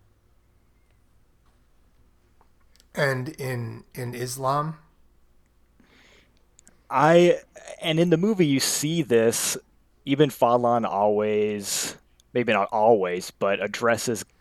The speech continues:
Speaker 2: God as being someone who's compassionate and merciful. And I don't think Ibn Fadlan, uh, embraces his fatalism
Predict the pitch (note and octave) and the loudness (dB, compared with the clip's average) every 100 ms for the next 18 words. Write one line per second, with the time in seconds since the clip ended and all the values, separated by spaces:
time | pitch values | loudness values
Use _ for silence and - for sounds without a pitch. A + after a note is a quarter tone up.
0 | _ _ - G#2 G#2 G2+ G2 - G#2 G2+ | _ _ -2 0 0 -2 -4 -8 -10 -8
1 | G#2 A2+ F#2 G2 F#2+ G#2 F#2 - G2 F#2+ | -6 -8 -6 -10 -10 -12 -12 -8 -6 -6
2 | G#2+ F#2+ F2+ F#2+ F2 F2 F#2 - _ G#2 | -8 -8 -8 -10 -10 -12 -14 -16 _ -8
3 | G2+ G#2 - - - E2 D2+ G#2 _ _ | -6 -4 -6 -8 -10 -10 -14 -16 _ _
4 | _ _ _ _ _ _ B2+ G#2+ G#2 A2 | _ _ _ _ _ _ -10 -6 -4 -4
5 | G#2+ - A#2+ B2 A#2 - - A#2 A2+ A2+ | -4 0 0 0 -2 -4 -2 -4 -4 -6
6 | A2 - - C3 A2+ G#2 - G#2+ G#2 G#2 | -8 -12 -12 -8 -6 -8 -4 -4 -2 -4
7 | G2 F#2+ F#2+ F#2+ F#2+ F#2+ G#2+ _ _ _ | -4 -6 -6 -8 -8 -12 -16 _ _ _
8 | _ _ _ _ _ _ _ _ - G2+ | _ _ _ _ _ _ _ _ -14 -12
9 | G2 - - - - C3 A2 G#2+ B2+ C#3 | -10 -12 -14 -14 -8 -8 -6 0 2 2
10 | C3 A2 G#2 - G#2 G2+ E2+ F2 G2 F2 | 0 -2 -4 -4 -4 -4 -6 -8 -8 -10
11 | D#2+ F2+ | -12 -18